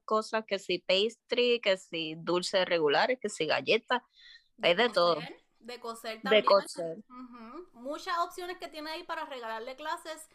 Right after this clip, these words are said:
Speaker 2: a esa persona que usted le quiera regalar.
Speaker 1: Y súper diferente, aparte de lo mismo que si ropa, que si prenda. Estas cosas están súper chéveres.
Speaker 2: No, y que a veces uno comprando una cosita y otra cosita y otra cosita para llenar la bolsa, gastas más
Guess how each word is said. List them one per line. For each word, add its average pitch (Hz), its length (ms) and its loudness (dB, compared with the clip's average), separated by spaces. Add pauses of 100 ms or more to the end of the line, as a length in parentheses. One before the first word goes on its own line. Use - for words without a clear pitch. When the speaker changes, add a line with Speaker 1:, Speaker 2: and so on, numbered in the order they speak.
(320)
Speaker 2:
a 226 140 -6
esa 240 220 -12
persona 277 340 -10
que 285 60 -16
usted 254 220 -14
le 208 120 -14
quiera 220 220 -14
regalar. 214 440 -14 (180)
Speaker 1:
Y 196 120 -8
súper 208 600 4
diferente, 208 1080 0
aparte 196 540 2
de 226 140 4
lo 233 160 0
mismo 233 340 0
que 240 200 -4
si 240 240 0
ropa, 214 720 2
que 214 220 -4
si 208 480 0
prenda. 202 680 0 (440)
Estas 320 480 2
cosas 277 360 2
están 208 240 -2
súper 190 360 -4
chéveres. - 560 -4 (160)
Speaker 2:
No, 277 260 -8
y 339 120 -8
que 359 80 -12
a 320 60 -6
veces 285 280 -8
uno 320 280 -8
comprando 269 440 -8
una 339 140 -6
cosita 277 340 -12
y - 20 -12
otra 262 180 -10
cosita 294 320 -12
y 240 40 -10
otra 254 180 -12
cosita 262 340 -10
para 226 140 -10
llenar 233 220 -12
la 294 100 -6
bolsa, 349 380 -8
gastas 254 320 -10
más 302 400 -4